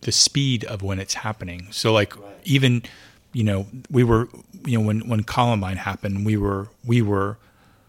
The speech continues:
Speaker 1: obviously the, the law enforcement community changed pretty drastically after that, but, but the fire service didn't at first, and it took some time and everything. But now there's some, these, there's a number, too many of these defining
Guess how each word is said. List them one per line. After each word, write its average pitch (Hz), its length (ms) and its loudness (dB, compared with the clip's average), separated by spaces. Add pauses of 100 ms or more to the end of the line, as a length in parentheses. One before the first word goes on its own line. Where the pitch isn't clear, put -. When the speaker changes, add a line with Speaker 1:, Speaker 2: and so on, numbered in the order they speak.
(640)
Speaker 1:
obviously 110 360 0
the, 98 220 -2
the 104 160 -6
law 104 180 4
enforcement 104 420 -2
community 95 540 -4
changed 98 500 -2
pretty 101 200 -2
drastically 98 560 -4
after 92 260 -8
that, 92 340 -6
but, 107 100 -6 (260)
but 107 160 -2
the 104 60 -8
fire 120 280 2
service 110 320 0
didn't 98 320 -2 (100)
at 104 200 -8
first, 98 440 -6 (500)
and 104 100 0
it 104 120 -4
took - 200 0
some 107 180 0
time 104 340 -2
and 101 100 0
everything. 101 340 -2
But 104 120 -4
now 117 260 2
there's 107 240 2
some, 107 220 2
these, 98 220 -2 (100)
there's 98 360 -4 (260)
a 123 60 -4
number, 107 720 2 (460)
too 156 180 6
many 95 380 -2 (380)
of 101 120 -2
these 104 320 2
defining 110 920 2